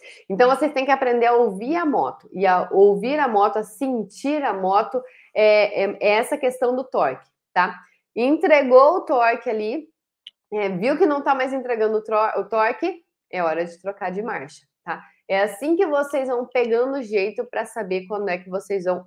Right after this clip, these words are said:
aumentando a marcha. "Ah, Dai, mas e pra reduzir a marcha, né?" Que vocês tinham me perguntado ali, é, pra reduzir a marcha. Como é que a gente faz pra reduzir a marcha?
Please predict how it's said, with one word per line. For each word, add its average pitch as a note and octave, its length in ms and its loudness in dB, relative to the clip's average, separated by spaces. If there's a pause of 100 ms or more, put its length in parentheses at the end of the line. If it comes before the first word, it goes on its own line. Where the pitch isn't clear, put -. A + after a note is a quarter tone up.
aumentando G#3+ 1400 0 (300)
a G3+ 200 -2
marcha. D3 640 -6 (460)
"Ah, F#3 280 2
Dai, D4 200 2
mas D4 260 -2
e D#4 80 0
pra E4 220 -2
reduzir D#4 760 0
a D#4+ 100 -2
marcha, A3 500 -6
né?" F#3 220 -4
Que B3 140 -8
vocês G3+ 320 0
tinham G#3 180 -2
me G#3 80 0
perguntado G#3 720 -2
ali, F#3+ 260 0 (340)
é, F#3 260 0
pra F#3+ 180 0
reduzir G#3 680 0
a G#3 80 -4
marcha. D3 400 -8
Como G#3 140 -10
é G#3+ 60 -6
que A#3 60 -6
a - 20 -6
gente A3 180 -8
faz G3 180 -6
pra G3+ 140 -6
reduzir F#3+ 380 -4
a F3+ 60 -4
marcha? D3+ 360 -8